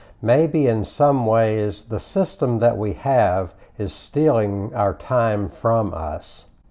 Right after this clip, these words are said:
For example, if the Department of Defense and related activities take from us on average,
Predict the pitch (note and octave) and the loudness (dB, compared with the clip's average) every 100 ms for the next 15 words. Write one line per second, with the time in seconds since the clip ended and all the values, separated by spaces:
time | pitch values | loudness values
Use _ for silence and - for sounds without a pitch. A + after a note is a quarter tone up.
0 | _ - - - - C3 A2 E2+ B2 B2 | _ -20 -20 -20 0 2 2 0 2 2
1 | - A2+ A2 A#2+ G#2 - A2 G2 - C#3+ | 2 2 2 0 -4 -2 -2 -4 4 4
2 | C#3+ B2 G#2+ F2+ F2 - D3 B2 C3+ - | 6 2 -2 -4 -6 0 2 2 0 -6
3 | C3+ A2+ G#2 G#2 G2 A2+ G#2+ F#2+ D#2+ G2+ | -6 -4 -2 0 0 0 0 -2 -4 -6
4 | F2+ - A#2 G#2+ F#2+ G#2 - - B2+ - | -6 -2 -2 0 -2 -4 -4 -4 -4 -2
5 | B2+ A2+ A2+ G#2 - A#2 G#2+ G#2 A2 B2 | 0 2 2 -2 -2 -2 0 0 4 4
6 | G#2 G#2 G#2+ G#2 | 4 0 -2 -4